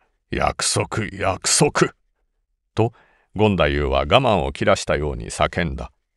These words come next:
正しい人間に対してなら格別、山立盗賊を相手に何の約束だ。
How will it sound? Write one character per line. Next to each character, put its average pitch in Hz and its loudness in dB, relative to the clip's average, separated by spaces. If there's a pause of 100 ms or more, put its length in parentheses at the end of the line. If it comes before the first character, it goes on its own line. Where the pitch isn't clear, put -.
(1700)
正 104 2
し 123 2
い - 2
人 110 2
間 127 6
に 120 2
対 127 4
し - -2
て 107 2
な 117 4
ら 95 4
格 101 0
別、 135 0 (680)
山 135 2
立 143 0
盗 131 0
賊 131 0
を 123 4
相 120 2
手 127 -2
に 90 -4
何 220 4
の 117 -2
約 95 0
束 127 -4
だ。 - -10